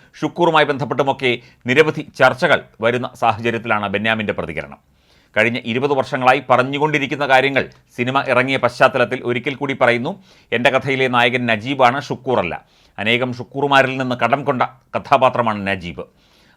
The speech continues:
അതിൽ പലരുടെ പലവിധ അനുഭവങ്ങൾ കൂട്ടിച്ചേർത്തിട്ടുണ്ട്. മുപ്പത് ശതമാനത്തിലും താഴെ മാത്രമേ അതിൽ ഷുക്കൂറുള്ളൂ. ഷുക്കൂറിൻ്റെ ജീവിതകഥ അല്ല ആടുജീവിതം, അത് എൻ്റെ നോവലാണ്.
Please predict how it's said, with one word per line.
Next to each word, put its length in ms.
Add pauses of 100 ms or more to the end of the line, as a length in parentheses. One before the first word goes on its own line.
അതിൽ 240
പലരുടെ 340 (120)
പലവിധ 340 (120)
അനുഭവങ്ങൾ 500
കൂട്ടിച്ചേർത്തിട്ടുണ്ട്. 720 (380)
മുപ്പത് 340
ശതമാനത്തിലും 600
താഴെ 300
മാത്രമേ 300 (120)
അതിൽ 140 (100)
ഷുക്കൂറുള്ളൂ. 480 (320)
ഷുക്കൂറിൻ്റെ 480
ജീവിതകഥ 480 (180)
അല്ല 200 (100)
ആടുജീവിതം, 460 (300)
അത് 100 (160)
എൻ്റെ 260
നോവലാണ്. 440